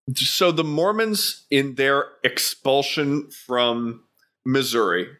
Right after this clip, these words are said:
no, Illinois by this point, in their expulsion from Illinois, they go towards Salt Lake City. Around eighteen forty-six, I had sort of fluffed that the Mormons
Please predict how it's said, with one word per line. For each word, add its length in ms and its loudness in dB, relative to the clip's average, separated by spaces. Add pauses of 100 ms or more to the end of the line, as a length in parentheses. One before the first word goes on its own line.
(260)
no, 280 0
Illinois 520 0
by 180 -2
this 160 -2
point, 240 -2
in 60 -2
their 100 4
expulsion 460 -2
from 140 -10
Illinois, 360 2
they 80 -2
go 220 0
towards 480 -2
Salt 240 0
Lake 160 2
City. 420 2 (380)
Around 380 0
eighteen 400 0
forty-six, 920 0
I 220 4
had 280 -2
sort 280 0
of 160 -2 (800)
fluffed 340 0
that 160 -2
the 80 2
Mormons 840 0